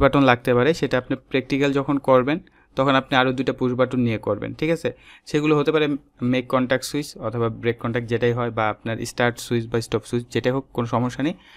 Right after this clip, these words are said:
আপনারা just আই থ্রি এবং আই ফোর এ আরও দুইটা পুশ বাটন কানেক্ট করে নেবেন, ঠিক আছে? এখানে করলাম না, অতিরিক্ত ঝামেলা করলে চিত্র দেখতে সুন্দর হয় না এবং আপনাদের বুঝতে অনেক সমস্যা হবে, তার জন্য just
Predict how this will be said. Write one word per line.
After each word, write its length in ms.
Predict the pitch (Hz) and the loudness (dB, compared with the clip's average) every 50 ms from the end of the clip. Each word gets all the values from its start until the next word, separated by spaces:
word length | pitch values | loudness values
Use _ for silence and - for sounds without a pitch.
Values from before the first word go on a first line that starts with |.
| - - _ - | -20 -14 _ -8
আপনারা 200 | 113 - 135 127 120 127 | -4 -2 0 0 0 0
just 180 | 139 135 - - - _ _ - 127 | -2 -2 -4 -10 -20 _ _ 0 2
আই 80 | 127 131 127 | 2 2 0
থ্রি 140 | - - 151 143 131 | -2 0 2 2 2
এবং 100 | 127 123 120 117 | 2 0 0 0
আই 80 | 123 127 120 - | 0 0 -4 -6
ফোর 120 | - 143 139 | -4 0 2
এ 20 | 127 | 2
আরও 100 | 113 113 113 120 | 2 0 0 -2
দুইটা 180 | 120 117 156 180 175 _ _ _ _ - | -2 -2 -2 -4 -4 _ _ _ _ -2
পুশ 120 | 131 123 120 | 0 2 2
বাটন 180 | 123 120 127 123 - | 2 0 0 -2 -2
কানেক্ট 240 | 117 110 107 104 - - | -2 -2 -4 -6 -8 -6
করে 120 | - 107 104 101 | -6 -4 -4 -4
নেবেন, 160 | 101 104 107 - _ - - - _ | -6 -8 -10 -12 _ -20 -20 -14 _
ঠিক 100 | - 160 165 | -2 0 4
আছে? 100 | - 165 156 | 4 4 4
এখানে 160 | 160 160 165 156 156 | 4 2 2 4 6
করলাম 220 | 147 147 151 160 170 | 6 6 4 4 2
না, 60 | 170 151 - 139 135 | 0 -2 0 0 -2
অতিরিক্ত 360 | 135 - 151 139 139 135 - 147 131 | -2 -2 -2 -4 -4 -4 -4 -4 -2
ঝামেলা 300 | 135 127 123 123 127 127 123 - | -2 0 0 2 0 0 2 2
করলে 180 | 135 131 131 127 127 - | 2 2 2 0 0 -2
চিত্র 200 | - 131 127 - 135 123 127 | -4 -4 -4 -4 -2 -2 -2
দেখতে 200 | 123 120 - 135 123 - | -2 -2 -4 -4 -4 -2
সুন্দর 200 | 123 120 123 123 123 | 0 0 0 0 0
হয় 120 | 127 120 123 | -2 -2 -2
না 40 | 131 131 | -2 -2
এবং 120 | 117 117 113 110 110 | -2 -2 -2 -2 -4
আপনাদের 560 | - - 120 120 120 120 - - 120 123 120 113 113 | -4 -4 -4 -4 -4 -4 -4 -4 -6 -4 -4 -4 -4
বুঝতে 200 | 110 110 - - 127 120 | -6 -6 -4 -4 -2 -4
অনেক 100 | 120 120 - 135 | -4 -4 -4 -4
সমস্যা 240 | 117 120 117 - 123 | -4 -4 -6 -8 -8
হবে, 120 | 113 127 165 - _ _ - _ _ _ | -8 -8 -8 -10 _ _ -20 _ _ _
তার 120 | 123 123 120 | -2 0 0
জন্য 120 | 127 127 127 120 135 | 2 0 0 0 0
just 140 | 147 143 | -2 0